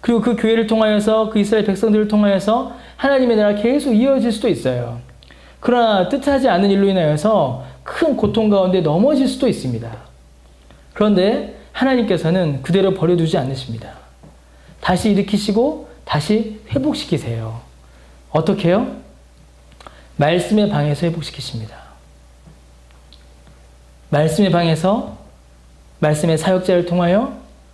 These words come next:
이스라엘을 회복시키시고 그 교회를 일으키십니다. 하나님께서 교회를, 하나님께서 성도를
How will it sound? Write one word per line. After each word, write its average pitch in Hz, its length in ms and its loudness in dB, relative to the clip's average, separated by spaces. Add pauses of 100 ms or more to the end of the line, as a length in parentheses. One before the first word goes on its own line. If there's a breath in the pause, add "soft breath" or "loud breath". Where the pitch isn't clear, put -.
(240)
이스라엘을 175 480 2
회복시키시고 190 960 -4 (200)
그 175 260 2
교회를 160 540 0 (140)
일으키십니다. 123 800 -4 (1600 soft breath)
하나님께서 240 580 0
교회를, 151 760 0 (300)
하나님께서 185 420 0
성도를 202 800 0